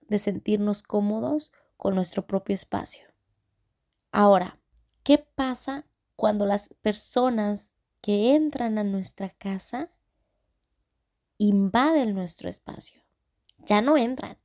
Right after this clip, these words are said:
ya lo invaden, ¿sí? Y nosotros no tenemos la autoridad para poner un límite, para decirle, "No, los zapatos no se ponen ahí,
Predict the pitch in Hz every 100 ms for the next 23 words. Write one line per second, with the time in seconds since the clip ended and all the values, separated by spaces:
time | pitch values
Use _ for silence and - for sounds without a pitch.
0 | - 185 208 233 269 226 208 202 - -
1 | _ _ _ _ - 208 254 302 _ _
2 | _ _ - 240 226 220 220 269 262 240
3 | 254 285 269 254 247 262 247 220 214 208
4 | 208 196 196 226 311 _ _ _ _ _
5 | - 202 196 - 190 190 196 196 190 185
6 | 190 - 180 - _ _ _ _ _ _
7 | _ _ 208 202 196 196 - 220 233 240
8 | - 202 202 226 247 - _ _ _ _
9 | _ - 202 202 202 208 202 262 262 254
10 | 254 - 220 214 196 196 214